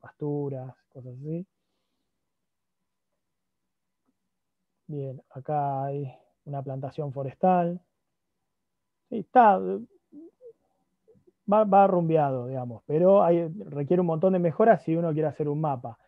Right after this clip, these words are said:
Ahora, los puntos, las predicciones puntuales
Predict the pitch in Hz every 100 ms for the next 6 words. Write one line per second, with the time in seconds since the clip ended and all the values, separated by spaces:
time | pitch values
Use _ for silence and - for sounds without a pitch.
0 | _ - 165 156 147 160 - 262 196 156
1 | 175 208 - _ 143 131 151 151 143 214
2 | 220 175 170 165 208 214 160 160 151